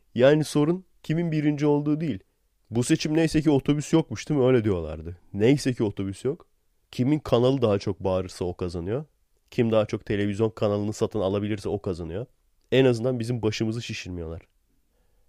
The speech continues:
Evet, saate baktım yirmi bir kırk diyor. Sonra fark ettim, saat aslında yirmi iki kırk ama telefon otomatikman bir saat geriye gitti. Ve ne yaparsam yapayım değiştiremiyorum. <laughs> Abi,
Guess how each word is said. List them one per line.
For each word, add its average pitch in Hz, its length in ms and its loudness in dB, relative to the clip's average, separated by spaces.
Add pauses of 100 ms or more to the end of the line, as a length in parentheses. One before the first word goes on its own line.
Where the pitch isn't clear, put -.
(240)
Evet, 101 320 -6 (160)
saate 98 380 -2
baktım 110 320 -2
yirmi 104 280 -2
bir 120 100 -2
kırk - 280 -6
diyor. 92 220 -6 (560)
Sonra 117 360 4
fark 120 300 2
ettim, 123 320 -4 (240)
saat 110 320 -2
aslında 107 300 -4
yirmi 104 260 -4
iki 110 200 -10
kırk - 280 -10 (320)
ama 123 340 2 (260)
telefon 117 480 0
otomatikman 110 800 -4 (160)
bir 110 60 -6
saat 104 360 -4
geriye 104 280 -4
gitti. 107 440 -14 (420)
Ve 110 200 0
ne 123 60 4
yaparsam 120 640 2
yapayım 107 360 -6
değiştiremiyorum. 104 840 -6 (600)
<laughs> - 140 6 (1500)
Abi, 123 340 0